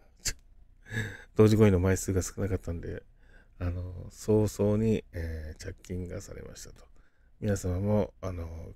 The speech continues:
きちんとね、着金されますように、えー、お祈りしております。それでは、千葉県松戸市よりトム・クルーズがお伝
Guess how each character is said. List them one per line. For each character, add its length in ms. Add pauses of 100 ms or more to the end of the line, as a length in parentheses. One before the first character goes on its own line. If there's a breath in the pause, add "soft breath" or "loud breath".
き 60
ち 120
ん 60
と 120
ね、 220 (760)
着 220
金 220
さ 140
れ 100
ま 120
す 160
よ 140
う 20
に、 280 (160)
え 240
ー、 40
お 80
祈 160
り 80
し 100
て 80
お 40
り 80
ま 120
す。 300 (800 soft breath)
そ 160
れ 80
で 40
は、 120 (140)
千 120
葉 100
県 200
松 280
戸 40
市 200
よ 120
り 400
ト 100
ム・ 100
ク 80
ル 100
ー 20
ズ 100
が 300
お 120
伝 80